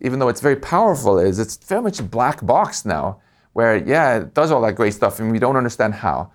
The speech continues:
So s-, suppose I get sentenced to ten years in prison by a robo judge in the future,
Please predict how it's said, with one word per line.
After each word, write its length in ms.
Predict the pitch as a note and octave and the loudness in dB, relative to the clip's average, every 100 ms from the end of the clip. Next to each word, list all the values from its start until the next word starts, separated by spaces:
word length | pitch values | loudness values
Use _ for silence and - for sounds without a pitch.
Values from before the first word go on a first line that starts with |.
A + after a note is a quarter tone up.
| _ _ _ _ _ | _ _ _ _ _
So 220 | - A#2 | 0 0
s-, 160 | A#2 - - - | -2 -8 -14 -14
suppose 680 | - - F3 F#3+ E3+ - - - _ _ _ - | -8 -2 2 2 0 -6 -16 -20 _ _ _ -2
I 120 | C3+ | 0
get 200 | C3 C3 | 0 0
sentenced 540 | - B2+ B2+ A#2 A2 | 0 0 -2 -6 -2
to 80 | B2 | -4
ten 260 | G2+ D3+ C#3+ | -2 -2 0
years 280 | C#3 A#2+ A#2 | 2 2 0
in 100 | G#2+ | 2
prison 400 | D3 A2+ G#2+ G2 | 2 2 2 2
by 120 | G#2 | 2
a 100 | G2+ | 4
robo 340 | A2+ A2+ G#2 | 2 4 2
judge 420 | F#2 F#2+ E2+ E2 | 2 2 2 0
in 120 | F#2+ E2+ | -4 -4
the 40 | |
future, 520 | G2+ F2 E2+ E2 F2 | -4 -2 0 0 -2